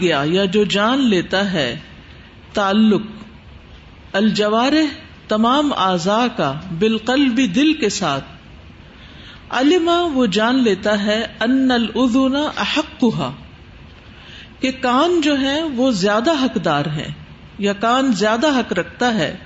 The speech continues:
ان تُوصَفَ بالوعی کہ اس کو یاد رکھنے کے ساتھ متصف کیا جائے۔ وعی کا معنی ہے یاد رکھنا، سمیٹنا، یعنی کسی نہ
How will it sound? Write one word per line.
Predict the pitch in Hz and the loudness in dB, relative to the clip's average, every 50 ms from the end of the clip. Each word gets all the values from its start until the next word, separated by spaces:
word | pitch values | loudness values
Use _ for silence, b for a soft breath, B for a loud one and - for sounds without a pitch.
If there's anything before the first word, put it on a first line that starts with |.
| B B B B B B B B B B - - - | B B B B B B B B B B -16 -8 -4
ان | 226 247 269 269 | -2 0 0 0
تُوصَفَ | - - 339 349 359 339 - 277 254 247 - | 2 4 4 4 4 4 2 0 0 0 0
بالوعی | 220 196 175 196 196 190 185 196 247 277 202 247 233 247 269 294 339 339 - - - - - - - - - - - | 0 0 2 2 2 2 2 2 0 0 0 0 0 2 0 0 0 -2 -6 -14 -20 -20 -20 -20 -20 -20 -18 -8 -2
کہ | 226 220 214 - | -2 -2 0 0
اس | 240 240 - - | 0 -2 -2 -2
کو | - 262 240 | -2 0 2
یاد | 214 196 196 202 220 226 208 | 2 2 2 2 0 0 0
رکھنے | 185 190 190 - 214 226 240 240 | 0 -2 -2 0 2 2 2 2
کے | 233 226 202 | 0 -2 -4
ساتھ | 202 - 202 190 196 196 196 - 202 | -2 -2 0 0 0 -2 -2 0 0
متصف | 196 202 196 196 220 208 214 - 262 254 - | 0 0 0 0 -2 -2 0 -2 -2 -4 -4
کیا | - 214 202 185 175 | -4 -2 0 0 0
جائے۔ | 165 170 151 131 143 - - - - - - - - - - - - - 196 | 0 0 -2 -2 -4 -6 -14 -20 -20 -20 -20 -20 -20 -20 -20 -18 -10 -6 -4
وعی | 247 208 262 277 | -2 0 0 0
کا | 262 269 233 | 0 0 0
معنی | 240 220 214 254 311 | 2 2 2 2 2
ہے | 311 | 2
یاد | 294 240 196 190 190 | 2 2 2 0 0
رکھنا، | 185 160 151 - 180 143 139 151 - - - - - - - - - - - - - - | 0 -2 -2 -2 -4 -4 -4 -6 -8 -14 -20 -20 -20 -20 -20 -20 -20 -20 -20 -20 -20 -14
سمیٹنا، | - - 220 202 208 196 175 - - 156 131 135 - - - - - - - - - - - - - - - B B B B B B B B B B | -6 -2 0 2 2 2 0 -2 -4 -4 -6 -6 -8 -16 -20 -20 -20 -20 -20 -20 -20 -20 -20 -20 -20 -20 -20 B B B B B B B B B B
یعنی | - 214 226 233 240 254 277 269 - | -2 0 0 0 0 0 -2 -2 0
کسی | 294 285 - - 381 370 | -2 0 2 2 2 2
نہ | 381 | 2